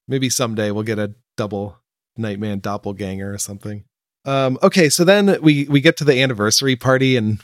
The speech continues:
Ryanon's doing magic tricks and shit. And Charlie's saying shit like, "She Cadabra, my Cadabra." And he keeps, like, making comments like that, like, "Oh yeah, I'd fuck her." He, he was being pretty cool. Uh, but then they disappear him and,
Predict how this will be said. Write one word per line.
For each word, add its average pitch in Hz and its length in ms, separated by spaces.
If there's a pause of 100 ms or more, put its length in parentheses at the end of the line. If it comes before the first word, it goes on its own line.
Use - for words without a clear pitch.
Ryanon's 117 540
doing 113 360 (160)
magic 110 380
tricks 120 340
and 113 100
shit. 120 340 (260)
And 107 140
Charlie's 123 420
saying 120 300
shit 113 240
like, 113 240 (160)
"She 139 200
Cadabra, 117 460
my 117 220
Cadabra." 101 640 (260)
And 131 100
he 135 60
keeps, 139 240
like, 127 240
making 127 300
comments 117 440
like 113 180
that, 117 260
like, 101 200
"Oh 113 140
yeah, 113 280
I'd 117 160
fuck 117 280
her." 120 360 (440)
He, 113 240
he 123 120
was 117 180 (160)
being 110 180
pretty 107 200
cool. 110 440 (960)
Uh, 104 160
but 101 100
then 151 120
they 151 100
disappear 117 640
him 151 340 (500)
and, 110 460